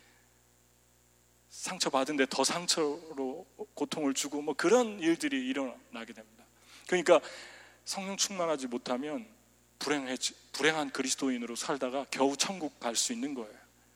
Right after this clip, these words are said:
이 땅에서. 여러분, 성령 충만하셔야 됩니다. 여러분, 믿을 때 성령 충만함 받았습니까? 성령 충만함 받아야 돼요. 근데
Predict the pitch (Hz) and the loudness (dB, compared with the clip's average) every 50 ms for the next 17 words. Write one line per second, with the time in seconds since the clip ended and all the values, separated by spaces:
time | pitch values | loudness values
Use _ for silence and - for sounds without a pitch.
0 | _ _ _ - 135 - - 143 123 117 110 - - 117 - - - _ _ _ | _ _ _ -8 -6 -2 -2 -2 -2 -2 -8 -10 -10 -10 -18 -20 -20 _ _ _
1 | _ _ _ _ _ _ _ _ _ _ _ _ _ _ _ _ - - - 151 | _ _ _ _ _ _ _ _ _ _ _ _ _ _ _ _ -20 -14 -8 -4
2 | 123 131 135 139 143 139 127 123 - - - - - - - - - _ - - | -2 0 0 0 0 0 -2 -4 -6 -12 -18 -18 -18 -20 -20 -20 -10 _ -6 -6
3 | 185 175 170 160 143 - - - 190 185 170 156 131 117 117 - - - _ _ | -6 -6 -8 -6 -4 -4 -4 -4 -4 -4 -4 -4 -4 -4 -8 -16 -20 -20 _ _
4 | _ _ _ _ _ _ _ _ _ _ _ _ _ _ _ _ _ _ _ _ | _ _ _ _ _ _ _ _ _ _ _ _ _ _ _ _ _ _ _ _
5 | _ _ _ _ _ _ _ _ _ _ - - - - 151 - - 110 107 - | _ _ _ _ _ _ _ _ _ _ -2 0 0 0 0 -2 -12 -18 -20 -20
6 | - - - - _ _ _ _ _ _ _ _ _ _ _ _ _ _ _ _ | -20 -20 -20 -20 _ _ _ _ _ _ _ _ _ _ _ _ _ _ _ _
7 | _ _ _ _ _ _ _ _ _ _ _ _ _ _ _ - - 127 123 113 | _ _ _ _ _ _ _ _ _ _ _ _ _ _ _ -2 2 2 2 2
8 | 117 120 - 135 156 151 139 - 131 123 - - - 175 175 165 151 143 - - | 0 -2 2 4 4 2 4 2 2 2 2 -2 -4 -4 -4 -4 -2 -2 -2 -2
9 | 202 190 180 151 139 127 - - - 120 - - - 254 254 247 - - - - | 0 -2 -2 -2 -2 -4 -4 -4 -4 -4 -4 -4 -4 -6 -10 -12 -12 -10 -10 -10
10 | - - _ _ _ _ _ _ _ _ _ _ _ _ _ _ _ _ _ _ | -12 -16 _ _ _ _ _ _ _ _ _ _ _ _ _ _ _ _ _ _
11 | _ _ _ _ _ _ _ - - - 185 180 170 160 - - - - 233 226 | _ _ _ _ _ _ _ -12 -10 -10 -8 -8 -2 0 0 0 2 2 0 0
12 | 220 196 175 139 - 120 - 120 117 110 - 107 - - - - - - - - | 0 0 -4 -4 -8 -6 -4 -4 -6 -6 -8 -12 -18 -20 -20 -20 -20 -20 -20 -20
13 | - _ _ _ _ _ _ _ _ _ _ _ _ _ _ _ _ _ _ _ | -20 _ _ _ _ _ _ _ _ _ _ _ _ _ _ _ _ _ _ _
14 | _ _ _ _ - _ - - - - - - 202 196 190 175 165 196 | _ _ _ _ -20 _ -20 -20 -16 0 10 12 12 12 12 10 4 2